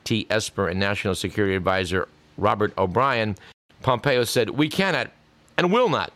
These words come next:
stand by as our people are threatened by a kangaroo court." Anybody see any connections between U S attitudes and, uh, the aggressive actions of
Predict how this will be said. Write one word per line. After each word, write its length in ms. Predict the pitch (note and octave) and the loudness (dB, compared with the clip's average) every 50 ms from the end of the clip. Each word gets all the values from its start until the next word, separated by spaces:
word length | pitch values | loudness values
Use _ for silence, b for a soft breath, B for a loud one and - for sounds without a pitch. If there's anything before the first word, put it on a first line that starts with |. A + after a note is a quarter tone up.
| - | -10
stand 340 | - - - D3 C#3 C3+ B2 | -8 -4 -2 0 0 0 0
by 160 | B2+ B2 A#2+ | 0 2 2
as 160 | A#2 A#2 G#2+ | 2 2 2
our 100 | C3 B2+ | 2 0
people 320 | - - D3 C3+ A2 B2+ C#3+ | 2 2 0 0 2 2 2
are 120 | C#3+ D3 | 2 2
threatened 400 | - - F#3+ E3+ A#2+ G2+ B2+ B2+ | 0 0 0 0 0 0 -2 -2
by 140 | A#2 B2+ A#2 | 0 0 0
a 100 | A#2 B2 | 0 -4
kangaroo 640 | - - E3+ F3 D#3 D3 C#3 C3+ C3+ C#3+ D#3 D3+ C3 | -2 -2 0 0 0 2 0 2 2 2 0 0 0
court." 360 | - D3 D3 B2 F#2+ D2+ - _ _ _ _ _ _ _ _ _ _ _ _ _ - | 0 2 2 2 0 -2 -8 _ _ _ _ _ _ _ _ _ _ _ _ _ -2
Anybody 300 | - F#3+ F#3 F3 E3 D#3+ | 0 0 2 2 0 0
see 240 | C#3+ - - D#3+ D#3+ | 0 0 0 0 0
any 140 | D3+ C3+ C3 | 0 0 0
connections 480 | - C3 B2+ C3 C#3+ - - C#3+ B2 | 0 0 0 0 0 -2 -2 -4 -2
between 400 | G#2+ A2 G2+ F2+ A#2 G#2 G2+ G2 | 0 0 0 0 0 0 0 0
U 180 | G2+ A2 A#2 A#2 | 0 0 2 2
S 220 | B2 A#2+ A2+ - | 2 0 0 0
attitudes 760 | A2 G#2+ A2+ A#2 A2 G2+ - C3 A#2 A#2 A#2+ B2 A2+ G2+ - - | 0 2 2 2 0 0 2 2 4 4 4 2 0 -2 -6 -4
and, 420 | F#2+ F#2 F#2 F2+ F2+ F2+ F2+ F2 | -2 -2 0 0 0 0 -2 0
uh, 300 | F#2+ F#2 F2+ F2 F2 F2 | 0 2 2 2 0 0
the 580 | F2 D#2+ F2+ F#2 F2 E2+ E2+ E2 E2 D#2+ C2 - - - _ _ _ _ _ _ _ _ _ - _ - - | -2 -2 -2 -2 -2 -2 -2 -4 -4 -6 -8 -12 -16 -20 _ _ _ _ _ _ _ _ _ -20 _ -20 -16
aggressive 720 | - C#2 F#2 F2+ F#2 - - F#2 F2+ F2 E2+ D#2 D#2 D2+ - - - _ - - | -10 -2 -2 -2 -2 0 -2 -2 -2 -2 -2 -8 -12 -16 -18 -20 -20 _ -6 -4
actions 560 | - F#2 - - - G2 F2 F2 E2+ D#2+ - | -2 -2 -2 -4 -6 -6 -4 -4 -6 -6 -6
of 380 | E2+ D#2 D#2 D2+ D2 C2+ C#2+ | -6 -6 -6 -8 -10 -12 -18